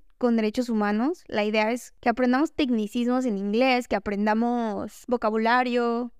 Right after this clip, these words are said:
técnicas, cuestiones relevantes de inglés jurídico, de inglés legal, pero al mismo tiempo que aprendamos derechos humanos como tal. Y este reto que les estoy contando involucra al sistema de derechos humanos de las Naciones Unidas.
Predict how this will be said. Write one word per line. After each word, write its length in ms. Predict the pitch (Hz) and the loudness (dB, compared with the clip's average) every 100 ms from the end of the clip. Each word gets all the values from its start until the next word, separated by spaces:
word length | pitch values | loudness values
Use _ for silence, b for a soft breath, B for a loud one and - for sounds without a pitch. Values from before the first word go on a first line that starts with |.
| - | -2
técnicas, 580 | 269 254 254 233 220 226 | 2 2 0 2 2 2
cuestiones 480 | 269 285 302 339 - | -2 0 0 0 -2
relevantes 720 | 240 226 226 233 247 240 269 | 0 2 2 2 2 2 0
de 80 | 233 | 0
inglés 320 | 220 214 208 | 0 -2 -2
jurídico, 720 | 247 233 208 - 208 214 - | -2 -2 -2 -2 0 0 -2
de 80 | 247 | -4
inglés 300 | 214 214 226 | 0 0 -2
legal, 420 | 226 196 214 - | -2 -2 -6 -8
pero 140 | - 247 | 0 2
al 60 | |
mismo 280 | 247 247 269 | 2 2 0
tiempo 540 | 262 240 226 226 240 - | 0 -2 0 0 -2 -2
que 80 | 233 | -4
aprendamos 1120 | - 214 202 214 214 226 226 226 202 208 - - | -2 -2 0 0 2 0 0 0 -2 -6 -8 -2
derechos 340 | 233 226 269 | 0 2 0
humanos 300 | 247 214 214 | 0 0 0
como 220 | - - | -2 -4
tal. 300 | - 214 214 381 | 0 0 0 -2
Y 80 | 269 | -2
este 180 | 262 311 | 0 0
reto 220 | 277 277 | 2 2
que 100 | 254 | 0
les 120 | 208 | 0
estoy 180 | 202 220 | -2 -4
contando 640 | 233 233 269 247 208 302 - - - | -2 0 2 4 2 -2 -10 -16 -2
involucra 840 | 247 233 233 233 269 277 247 233 - | 0 2 0 0 2 4 2 0 -2
al 140 | 226 | 0
sistema 460 | 247 240 262 277 294 | 0 2 2 4 4
de 80 | |
derechos 360 | 226 220 214 254 | 2 0 -2 -2
humanos 300 | 226 208 214 | 0 0 0
de 60 | 208 | -2
las 160 | 196 | -2
Naciones 360 | 208 214 208 214 | -4 -2 -4 -2
Unidas. 480 | 208 214 196 240 | -4 -2 -4 -8